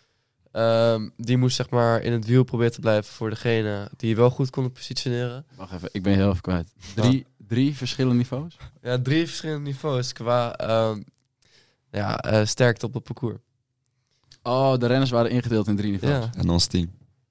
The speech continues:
Speaker 2: Oké, duidelijk.
Speaker 1: Oké.
Speaker 2: En zo heb je gekoerst?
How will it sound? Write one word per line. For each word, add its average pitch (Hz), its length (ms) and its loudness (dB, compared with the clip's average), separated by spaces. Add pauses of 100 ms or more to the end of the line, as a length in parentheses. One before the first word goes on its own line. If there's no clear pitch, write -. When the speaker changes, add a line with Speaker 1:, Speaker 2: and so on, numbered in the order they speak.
(360)
Speaker 2:
Oké, - 140 -20 (380)
duidelijk. 87 340 -4 (340)
Speaker 1:
Oké. 110 300 -8 (1600)
Speaker 2:
En 95 160 -2
zo 110 160 4
heb 107 120 4
je 104 60 2
gekoerst? 92 420 -6